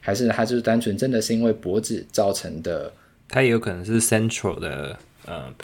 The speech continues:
Speaker 2: vestibular 的问题。
Speaker 1: 对，那它也有可能是 central 的嘛。
Speaker 2: 对。
Speaker 1: 对，所以这时候他怎么描述头晕，可以进一步的去帮我们判断说，诶，他到底是耳石掉了呢，还是他是，呃，脖子造成的问题。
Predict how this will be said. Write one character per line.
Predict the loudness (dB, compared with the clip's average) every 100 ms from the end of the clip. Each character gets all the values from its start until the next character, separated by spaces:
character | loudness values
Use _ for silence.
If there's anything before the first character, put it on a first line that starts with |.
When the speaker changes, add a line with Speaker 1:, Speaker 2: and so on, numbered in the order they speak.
| -20 -20 _ _ _
Speaker 2:
vestibular | -6 -6 -6 -4 -4
的 | -6 -4
问 |
题。 | 0
Speaker 1:
对， | 2 4
那 | 2
它 | 6 8
也 | 8
有 | 6
可 | 2
能 | -2
是 | 0 2
central | 4 4 2 0 -4
的 | -6
嘛。 | -16 -20 _ _ 0
Speaker 2:
对。 | 0
Speaker 1:
对， | 4
所 | 8 8
以 |
这 | 8 4
时 | 6
候 | 4
他 | 6 4
怎 | 6
么 | 4
描 | 4 2
述 | 2 0
头 | 0 0 0
晕， | 0
可 | 0 0
以 | 0
进 | -2 -2 0
一 | 0
步 | 2 2
的 | 0
去 | -2 0
帮 | 2 2
我 | 0
们 | -2
判 | -4 -2
断 | -4
说， | -2 -2 -2 -6 -12 -2
诶， | -2 -2 -10 -4
他 | 2
到 | 4
底 | 4
是 | 2 -4
耳 | -4
石 | -4 -4
掉 | 4 4 6
了 | 2
呢， | -4 -6
还 | -6 -4
是 | -4
他 | -4 -2
是， | 0 -2 -4 -20 _
呃， | -2 -2
脖 | 2 0
子 | 0
造 | 2 2
成 | 2 -2
的 | -4
问 | -2 -4
题。 | -8 -14